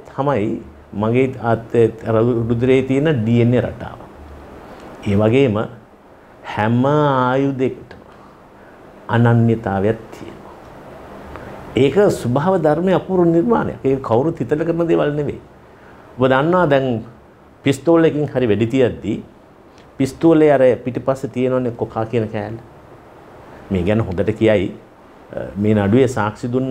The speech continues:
නියෝජ්‍ය රස පරීක්ෂක සරත් ගුන්තිලක අති දක්ෂ විශේෂඥයෙක්. මේ රටේ, අ, විශේෂම ගිනි අවි සම්බන්ධ විශේෂඥයෙක්. දවසක කතා කරොත් ඔබතුමීට තේරෙයි කොච්චර දැනුමක් ඔහුට තියෙනවද කියලා. ඔහුගෙන්, ඔහුගේ සාක්ෂ්‍ය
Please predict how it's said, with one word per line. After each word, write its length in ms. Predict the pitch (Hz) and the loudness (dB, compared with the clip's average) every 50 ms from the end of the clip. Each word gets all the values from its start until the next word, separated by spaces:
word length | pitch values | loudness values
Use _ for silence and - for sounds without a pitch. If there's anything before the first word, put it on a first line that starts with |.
| 127 117 | 0 0
නියෝජ්‍ය 480 | 107 104 107 110 120 123 127 127 131 117 | 0 0 0 2 2 0 0 0 0 0
රස 200 | 101 101 - - | 0 -2 -4 -6
පරීක්ෂක 500 | - - 107 98 95 - - - - - - - - - - - - - - - - | -4 -4 -4 -4 -4 -10 -16 -20 -20 -20 -20 -20 -20 -20 -20 -20 -20 -20 -20 -20 -20
සරත් 420 | - - - - 117 110 120 131 127 | -20 -18 -8 -4 -2 0 0 -2 -2
ගුන්තිලක 480 | 113 104 110 110 107 110 82 - - - - - - - - - - - - - - - - - | -4 -6 -6 -6 -6 -6 -8 -10 -12 -18 -20 -20 -20 -20 -20 -20 -20 -20 -20 -20 -20 -20 -18 -12
අති 380 | 95 95 - - - - 151 | -10 -10 -10 -4 0 0 2
දක්ෂ 400 | 143 135 135 123 - - - - - | 2 2 2 0 0 -4 -6 -2 0
විශේෂඥයෙක්. 840 | 170 156 151 151 - 120 - 123 110 - - - 76 69 - - - | 0 0 0 -2 -4 -6 -4 -6 -6 -6 -10 -18 -18 -20 -20 -18 -12
මේ 220 | 95 95 101 104 110 | -8 -4 -2 0 2
රටේ, 560 | 117 113 117 131 127 127 123 117 104 123 - - - - - | 2 2 2 2 4 4 4 4 2 0 -2 -10 -18 -20 -16
අ, 420 | - 92 92 92 90 90 85 87 87 | -10 -8 -6 -4 -2 -2 -2 -2 -2
විශේෂම 420 | 80 92 - - - - 131 120 | -4 -4 -6 -6 -4 -2 0 0
ගිනි 300 | 104 87 104 110 120 127 | 0 0 0 2 2 4
අවි 100 | 123 139 | 2 2
සම්බන්ධ 380 | 131 - 127 120 120 131 143 151 | 0 0 -2 0 0 0 0 0
විශේෂඥයෙක්. 480 | 131 117 - - - - - - - - - - - - - - - - | 0 -2 -4 -8 -16 -18 -18 -20 -20 -20 -20 -20 -20 -20 -20 -20 -16 -8
දවසක 420 | - - 101 107 104 - 131 127 | -2 0 0 0 2 2 2 2
කතා 280 | 107 - - 107 104 107 | 2 0 0 0 -2 -2
කරොත් 240 | 107 120 131 165 - - - - - - - - - - - - | -2 -4 -4 -6 -6 -10 -16 -20 -20 -20 -20 -20 -20 -20 -18 -10
ඔබතුමීට 480 | 107 104 104 104 104 110 107 101 95 - | -8 -6 -4 -2 -2 0 0 0 0 2
තේරෙයි 320 | 110 98 101 104 143 - | 2 2 4 4 2 0
කොච්චර 420 | - - 107 98 - - 135 127 131 | 0 -2 -4 -6 -4 -2 -2 0 2
දැනුමක් 400 | 110 104 107 113 120 117 117 - - | 2 2 2 2 0 -2 -4 -8 -10
ඔහුට 280 | - 107 101 113 117 123 | -6 -4 -2 -2 0 2
තියෙනවද 280 | 123 107 87 85 - - | 2 2 0 0 -4 -10
කියලා. 260 | - - - - - - - - - - - - - - - - | -16 -18 -20 -20 -20 -20 -20 -20 -20 -20 -20 -18 -18 -18 -8 -4
ඔහුගෙන්, 680 | - 117 123 135 139 127 139 135 131 127 123 110 101 | 0 0 2 2 2 2 2 2 0 0 -2 -4 -4
ඔහුගේ 240 | - 110 123 120 113 | -2 0 2 2 2
සාක්ෂ්‍ය 480 | 117 117 110 120 123 - - - - | 0 0 0 -2 -2 -4 -4 -2 2